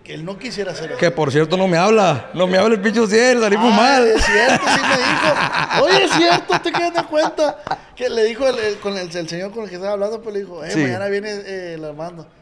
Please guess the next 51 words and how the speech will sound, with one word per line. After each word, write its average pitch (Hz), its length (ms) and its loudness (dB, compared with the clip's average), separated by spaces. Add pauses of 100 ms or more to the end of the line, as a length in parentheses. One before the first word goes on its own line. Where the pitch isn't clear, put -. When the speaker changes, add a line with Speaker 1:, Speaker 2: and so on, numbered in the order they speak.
(100)
Speaker 1:
"No, 208 160 -10
no, 269 160 -4
ni 262 80 -8
me 208 100 -8
digas, 240 240 -6
ni 208 80 -10
me 196 120 -10
digas". 226 180 -10 (480)
Speaker 2:
Sí, 151 320 4
salimos 175 340 0
mal 185 380 0
hace 208 160 -2
días 196 140 0
con 196 120 -4
Luciel. 165 220 -4
Yo 254 80 2
le 277 60 2
mando 285 200 2
un 294 60 0
saludo 285 260 2
a 285 40 4
Luciel. 220 440 2
A 175 80 0
mí 202 140 2
me 226 120 -2
cae 220 160 2
bien. 208 360 0 (320)
Yo 160 120 -2
no 190 100 -2
tengo 202 280 -2
nada 190 320 0
malo 185 360 -2
que 175 100 -4
hablar 170 240 0
de 156 120 0
él, 160 80 0
más 165 140 -4
que - 120 -6
puras 156 260 -4
cosas 160 280 -4
buenas, 143 380 -2
güey. 147 180 0
Es 139 140 -4
un 156 140 -2
morro 151 240 2
bien 147 260 2
talentoso 143 540 -2
este 147 180 -6
loco, 135 360 -2
güey. 143 220 -2
Speaker 1:
Ujú. 131 100 -18